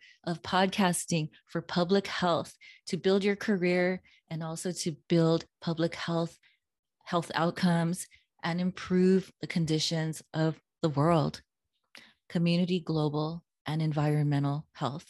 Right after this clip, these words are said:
For more information, check out public health podcasters dot com. Welcome to covid nineteen Public Health Policy and Culture. I'm your host, Doctor Moreno,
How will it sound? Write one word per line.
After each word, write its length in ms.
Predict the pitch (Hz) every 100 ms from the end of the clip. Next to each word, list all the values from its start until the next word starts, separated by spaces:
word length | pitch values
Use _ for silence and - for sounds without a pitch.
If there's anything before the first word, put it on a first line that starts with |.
| _ - - _
For 140 | 196
more 180 | 196 214
information, 720 | 226 233 196 170 - 175 170 - _ _
check 200 | - 175
out 280 | 170 147 - _ _ _
public 360 | - 175 190 202
health 220 | 185 165
podcasters 880 | - 160 151 160 151 - 156 156 -
dot 220 | 151 139
com. 360 | - 143 139 156 _ _ _ _ - - _ _ _ _ _ _ _ _ _ _ _ _ _ _ _ _ _
Welcome 240 | 233 240 262
to 140 | 277
covid 300 | 233 220 208
nineteen 500 | 202 185 - 196 190
Public 320 | 196 180 180
Health 260 | 185 175 -
Policy 460 | - 170 170 - 170
and 160 | 165
Culture. 560 | - 170 - 175 160 175
I'm 120 | 185
your 100 | 196
host, 300 | 240 220 226
Doctor 340 | - 160 - 190
Moreno, 540 | 196 185 160 160 160